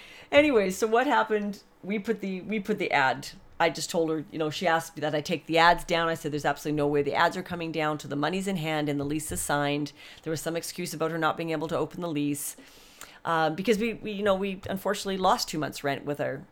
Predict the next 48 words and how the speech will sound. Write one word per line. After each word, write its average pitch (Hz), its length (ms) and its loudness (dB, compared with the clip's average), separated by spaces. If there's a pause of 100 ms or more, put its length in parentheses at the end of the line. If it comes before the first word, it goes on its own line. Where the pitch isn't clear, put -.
with 143 140 -8
what 151 140 0
happened 151 320 0
in 143 60 -2
September. 233 380 -2
We 156 140 -2
didn't 143 180 -4
take 147 160 -4
a 143 60 -8
deposit 143 580 -2
and 135 180 -6
that - 160 -4
sort 135 140 -10
of 143 80 -6
thing. 135 220 -6
So 143 140 -4
we 151 100 -2
were 156 100 -2
not 190 200 6
gonna 180 140 -2
fall 147 240 2
for 147 120 -10
this 143 200 -6
again 143 320 0
and 139 120 -4
just 139 180 -4
had 151 140 -2
to - 60 -4
protect 143 360 -2
ourselves. 135 520 -8 (720)
Like 160 120 0
I 156 40 0
say, 98 280 -4
there's 170 140 -2
trust, 233 420 6
and 180 120 0
then 170 180 2
you 165 60 -2
just, 156 340 -6 (160)
business 170 360 -2
is 143 100 -6
still - 180 -6
business. - 520 -12 (500)
So 220 100 -4
I 208 40 2
said, 220 140 4
"Absolutely 226 400 4
not, 190 440 2